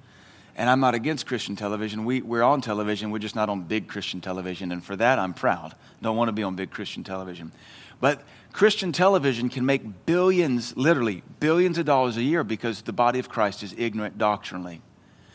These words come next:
And they get into these gimmicks, and they get into these giving gimmicks and these offering gimmicks, and that's just not the will of God. If they would only know the Bible,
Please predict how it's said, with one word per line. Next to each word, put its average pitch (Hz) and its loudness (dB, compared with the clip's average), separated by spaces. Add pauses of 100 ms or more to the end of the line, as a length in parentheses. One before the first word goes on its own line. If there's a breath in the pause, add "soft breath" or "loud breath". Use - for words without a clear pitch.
(160 loud breath)
And 120 0
they 123 2
get 135 4
into 151 2
these 120 -2
gimmicks, 101 -2
and 113 -4
they 117 0
get 131 2
into 139 2
these 117 0
giving 117 2
gimmicks 98 -4
and 104 -6
these 104 -4
offering 117 2
gimmicks, 95 -4 (240 loud breath)
and 120 -2
that's 135 0
just 123 -6
not 113 -2
the 101 -8
will 104 -2
of 90 -8
God. 95 0
If 92 -10
they 127 2
would 117 0
only 156 0
know 147 0
the 113 -2
Bible, 107 2